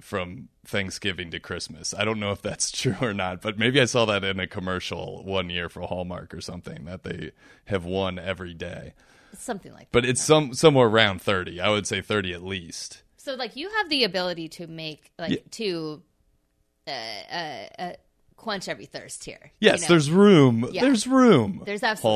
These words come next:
Speaker 1: Hallmark,
Speaker 2: and
Speaker 1: and they're
Speaker 2: they've realized, and they are doing
Speaker 1: I
Speaker 2: it.
Speaker 1: think they're finally correcting course.
Speaker 2: Yeah.
Speaker 1: Uh, so anyway, that's a, that's a quick dip, and we'll talk a lot more about Hallmark versus Lifetime versus other ones, I'm sure, organically as we go through these. But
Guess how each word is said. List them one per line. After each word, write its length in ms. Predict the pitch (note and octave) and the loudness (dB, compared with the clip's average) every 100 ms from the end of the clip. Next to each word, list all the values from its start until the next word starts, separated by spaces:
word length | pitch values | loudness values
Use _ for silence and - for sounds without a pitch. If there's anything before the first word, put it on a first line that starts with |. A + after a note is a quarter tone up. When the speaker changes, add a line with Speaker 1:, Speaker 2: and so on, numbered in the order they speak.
| A2 | 4
Speaker 1:
Hallmark, 300 | A2+ A#2+ B2 | 4 4 2
Speaker 2:
and 100 | - | 0
Speaker 1:
and 60 | A2+ | 4
they're 100 | A#2+ | 2
Speaker 2:
they've 100 | C#4 | 2
realized, 480 | C4+ C4 B3 B3 - | 0 0 -2 -4 -6
and 160 | F#3 | -8
they 160 | F#3 F3+ | -6 -8
are 160 | F#3 E3 | -8 -8
doing 240 | D3+ B2+ | -10 -2
Speaker 1:
I 80 | A2 | -2
Speaker 2:
it. 80 | G#2+ | 0
Speaker 1:
think 180 | A#2+ | 0
they're 140 | A2 G2+ | 2 0
finally 580 | - A2 G#2+ G#2 F#2+ F2 | 0 2 2 0 -2 -4
correcting 520 | - F#2 - F2 E2 | -4 -6 -6 -12 -10
course. 500 | F#2+ G2 - - F3+ | -8 -10 -10 -12 -12
Speaker 2:
Yeah. 140 | - | -8
Speaker 1:
Uh, 400 | G2 - F2+ - - _ - _ _ _ _ _ _ - | -8 -6 -8 -10 -16 _ -20 _ _ _ _ _ _ -8
so 320 | - E3+ D#3+ | 6 8 8
anyway, 420 | D3+ E3 C3 A2+ | 6 4 6 4
that's 260 | A2+ F#3 - | 4 0 0
a, 200 | D3+ B2+ | -2 0
that's 180 | C#3+ - | 0 0
a 60 | |
quick 480 | A2+ - C3+ B2+ - | -4 0 4 4 2
dip, 220 | A2 G2+ | 0 0
and 120 | A2 A2 | 0 -2
we'll 140 | B2 | -2
talk 320 | - A2 F#2+ | 2 2 2
a 80 | F#2+ | 0
lot 240 | G2 F#2+ | 0 0
more 220 | G2+ G2 F#2 | -2 -4 -4
about 340 | F#2 F2+ F2 | -4 -4 -6
Hallmark 360 | - G#2 F#2+ F2+ | -4 -4 -4 -6
versus 200 | F2+ - | -10 -10
Lifetime 420 | F2+ E2+ F#2+ F2 | -10 -10 -10 -10
versus 260 | F2 F2+ G2+ | -12 -8 -6
other 160 | F#2+ | -4
ones, 500 | F2+ F2+ F2+ E2+ - - | -6 -8 -10 -8 -10 -8
I'm 140 | G2 | -8
sure, 440 | F2 - F#2+ F2+ F2+ | -6 -4 -2 -4 -4
organically 840 | G2 E2+ G2+ G#2 G2+ - F2 F2+ | -6 -2 -2 0 -2 -4 -8 -8
as 160 | F#2 E2+ | -8 -10
we 100 | F2+ | -10
go 180 | F2+ F2 | -8 -8
through 280 | - F#2 | -8 -8
these. 340 | E2 C2+ - - _ - - _ _ _ | -8 -14 -16 -18 _ -20 -20 _ _ _
But 280 | - A2+ A2 | -2 0 -2